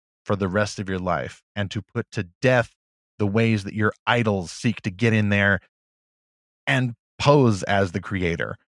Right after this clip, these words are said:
Uh, the science itself can be an idol. Greed is a sin, uh, any of those impulses are from sin, not from God.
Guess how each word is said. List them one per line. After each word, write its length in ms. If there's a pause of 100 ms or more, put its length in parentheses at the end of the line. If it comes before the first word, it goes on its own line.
(100)
Uh, 140
the 140
science 420
itself 420
can 300
be 140
an 180
idol. 380
Greed 500 (160)
is 400
a 80
sin, 600 (440)
uh, 220
any 260
of 240
those 240
impulses 640
are 300
from 480
sin, 560
not 200
from 220
God. 420